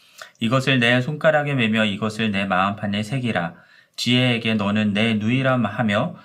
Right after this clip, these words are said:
명철에게 너는 내 친족이라 하라. 그리하면 이것이 너를 지켜 음녀에게 말로 호리는 이방 여인에게 빠지지 않게 하리라.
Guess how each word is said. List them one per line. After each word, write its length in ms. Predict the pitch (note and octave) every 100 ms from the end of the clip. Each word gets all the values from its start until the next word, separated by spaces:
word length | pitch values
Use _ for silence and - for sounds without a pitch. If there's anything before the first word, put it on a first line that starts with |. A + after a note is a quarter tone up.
| _
명철에게 560 | - G#2 A2+ B2 A2+ A#2
너는 280 | G2+ G#2+ G#2+
내 180 | G2 G2+
친족이라 600 | - E3 D#3+ C3+ A#2+ A2
하라. 400 | G#2 F2 E2 _ _ _
그리하면 480 | - A#2+ C3 C3 C3
이것이 320 | A2+ A#2+ B2
너를 260 | A2 G#2+ A#2
지켜 440 | G#2 G#2 G#2 G2+
음녀에게 760 | G2+ A#2 B2+ G#2+ F2+ G#2 E3+ -
말로 360 | F#2+ G2+ G#2+ G#2+
호리는 420 | B2 A#2 A#2+ A2+
이방 340 | A2+ C3+ C3+
여인에게 460 | B2 B2 A#2 A2+ A#2
빠지지 400 | C3+ C3 - B2
않게 260 | G2 F#2+ B2
하리라. 500 | A#2 G2 F#2 F2